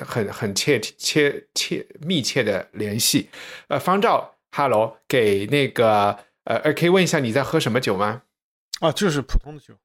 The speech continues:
Speaker 1: 普通的酒，OK，好。
Speaker 2: 对，对，对。嗯，嗯。
Speaker 1: <laughs> 那你普通的给大家介绍一下这部剧的剧情，还有它，比如说整个设-，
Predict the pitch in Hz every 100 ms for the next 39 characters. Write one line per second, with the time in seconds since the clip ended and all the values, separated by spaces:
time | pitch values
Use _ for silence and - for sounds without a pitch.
0 | _ - 120 - 160 127 - 101 - -
1 | - - - - - 156 131 - 311 339
2 | 339 320 311 330 117 113 339 - - -
3 | - 226 - - 180 151 139 - - 160
4 | 151 226 208 170 135 147 147 160 165 190
5 | 170 165 139 143 147 131 160 139 143 135
6 | - 139 131 117 - 143 - 123 113 127
7 | 120 127 110 127 127 - - - 127 107
8 | 107 131 127 110 104 120 - 143